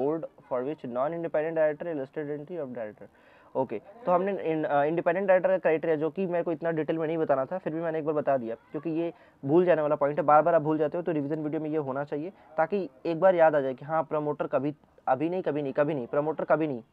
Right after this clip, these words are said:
ओके। Relative, हाँ, हाँ, हो सकता है, relative का चाप नहीं, इस साल relative नहीं होना चाहिए,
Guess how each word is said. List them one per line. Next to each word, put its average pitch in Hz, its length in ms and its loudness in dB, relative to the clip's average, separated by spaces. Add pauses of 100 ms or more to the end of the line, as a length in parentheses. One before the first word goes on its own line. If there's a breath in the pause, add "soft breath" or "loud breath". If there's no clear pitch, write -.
(160)
ओके। 147 260 -4 (440 soft breath)
Relative, 180 500 0
हाँ, 175 220 0
हाँ, 180 180 -4
हो 156 120 -2
सकता 160 300 -2
है, 139 60 4
relative 139 300 -2
का 160 140 -4
चाप 143 220 -2
नहीं, 127 120 -6
इस 190 140 -2
साल 208 200 6
relative 180 340 0
नहीं 170 120 -4
होना 135 180 -4
चाहिए, 165 280 -8